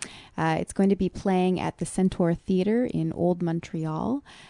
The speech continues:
It's playing May fifteenth to the twenty-third at a few different times.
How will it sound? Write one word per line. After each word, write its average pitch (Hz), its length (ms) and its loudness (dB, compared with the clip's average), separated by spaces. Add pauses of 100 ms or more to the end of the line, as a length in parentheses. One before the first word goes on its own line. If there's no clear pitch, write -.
(120)
It's 165 280 -4
playing 214 420 4
May 196 220 4
fifteenth 262 600 4
to 226 100 4
the 190 100 8
twenty-third 214 800 4
at 175 240 2
a 165 320 2
few 226 160 4
different 185 320 0
times. 196 680 0